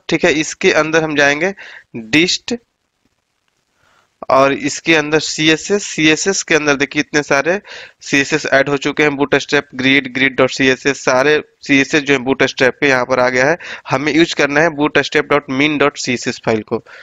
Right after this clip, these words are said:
Right। तो इसका हम पाथ कहाँ पर देंगे, जैसा कि मैंने बताया, angular dot json file के अंदर, Right।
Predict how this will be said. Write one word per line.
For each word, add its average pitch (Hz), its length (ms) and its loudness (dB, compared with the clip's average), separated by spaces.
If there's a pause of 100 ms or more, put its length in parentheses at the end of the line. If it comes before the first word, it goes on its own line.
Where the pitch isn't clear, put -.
(260)
Right। 160 280 2
तो 151 80 -2
इसका 185 300 0
हम 175 240 -4
पाथ 165 220 0
कहाँ 165 160 0
पर 165 140 0
देंगे, 165 200 2
जैसा 156 220 2
कि 151 120 -2
मैंने 156 200 0
बताया, 147 460 4
angular 156 520 0 (600)
dot 165 320 2
json 139 420 0
file 120 180 0
के - 140 -2
अंदर, 107 280 -6 (460)
Right। 160 360 2